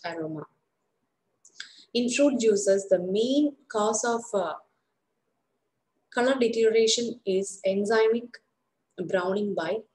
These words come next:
polyphenol, po-, polyphenol oxidase. So this is promoted by the presence of oxygen,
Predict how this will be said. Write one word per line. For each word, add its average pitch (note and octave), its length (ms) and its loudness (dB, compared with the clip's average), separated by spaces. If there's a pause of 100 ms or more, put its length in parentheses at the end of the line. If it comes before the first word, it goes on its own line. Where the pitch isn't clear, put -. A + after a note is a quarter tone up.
(140)
polyphenol, A3 720 2 (500)
po-, G3+ 280 4
polyphenol G#3+ 760 0 (160)
oxidase. D#3+ 640 -6 (500)
So G3 680 -2
this G#3 160 -4
is A3+ 200 -2
promoted A3+ 460 0
by G3+ 140 0
the G3+ 100 -2
presence G#3 360 -4
of D4 180 0 (1600)
oxygen, G3 640 -2